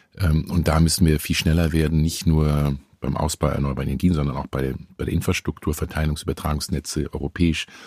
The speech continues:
hat Rasmus genannt, wir müssen es europäisch denken, nicht, nicht deutsch denken. Und für mich das Wichtigste, um nochmal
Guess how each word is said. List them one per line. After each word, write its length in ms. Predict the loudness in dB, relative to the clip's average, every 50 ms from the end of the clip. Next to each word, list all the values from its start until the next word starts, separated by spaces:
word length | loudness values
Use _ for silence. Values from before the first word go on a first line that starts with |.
| -20 -20 _ -14
hat 140 | -6 -2 -2
Rasmus 320 | 0 0 0 0 0 0
genannt, 340 | -2 -2 0 0 0 -2 -2 -4
wir 60 | -6
müssen 200 | -6 -6 -6 -6
es 80 | -8
europäisch 400 | -8 -10 -4 2 4 4 4 2
denken, 280 | 0 -4 -6 -4 -4 -4
nicht, 260 | -4 -6 -8 -6 -4
nicht 220 | -4 -4 -4 -2 -2
deutsch 300 | -2 -2 -2 -4 -6 -6
denken. 260 | -6 -4 -4 -6 -6 -8 -12 -20 -20 -20 -20 -20 -20 -20 -20 -20 -20 -20 -20 -20 -20 _ _ _ _ _ _ _ _ _
Und 220 | 2 4 4 4 4
für 240 | 2 0 4 6 6
mich 360 | 8 8 6 4 0 0 2
das 380 | 2 2 2 2 0 2 4
Wichtigste, 800 | 4 4 4 2 0 2 2 2 2 0 0 2 4 4 4 4 0 -4 -10 _ _ _ _ _ _ _ _ _ _ _ _ _ _ _ _ _ _ _ _ -20 _ _ _ _
um 180 | -2 2 4 4
nochmal 320 | 4 4 2 2 0